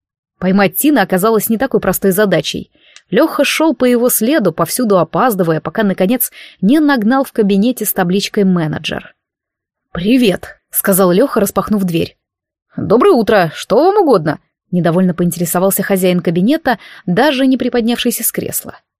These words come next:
Валентин задал официальный тон, автоматически переведя Леху в положение просителя,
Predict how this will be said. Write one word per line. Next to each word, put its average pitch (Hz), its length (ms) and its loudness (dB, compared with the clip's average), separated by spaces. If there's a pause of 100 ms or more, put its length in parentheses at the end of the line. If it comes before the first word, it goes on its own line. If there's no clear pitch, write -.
(540)
Валентин 196 600 0
задал 240 400 -2
официальный 196 560 0
тон, 294 260 0
автоматически 208 680 -4
переведя 196 360 -2
Леху 233 300 -2
в - 60 -20
положение 214 540 0
просителя, - 720 -6